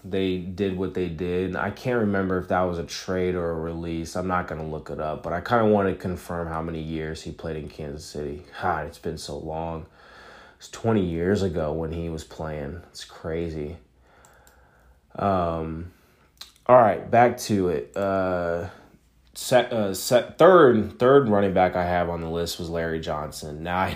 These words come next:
know he was a polarizing player in Chiefs, uh, Chiefs Kingdom.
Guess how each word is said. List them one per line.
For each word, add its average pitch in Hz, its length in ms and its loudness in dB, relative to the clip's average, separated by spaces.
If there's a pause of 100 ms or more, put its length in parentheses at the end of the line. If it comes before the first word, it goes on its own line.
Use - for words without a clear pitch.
know 110 340 6
he 107 160 4
was 107 180 4
a 87 60 -2
polarizing 90 880 4
player 85 420 -4
in 76 220 -10 (240)
Chiefs, - 420 -6
uh, 82 520 -4 (280)
Chiefs 87 240 -4
Kingdom. 73 480 -8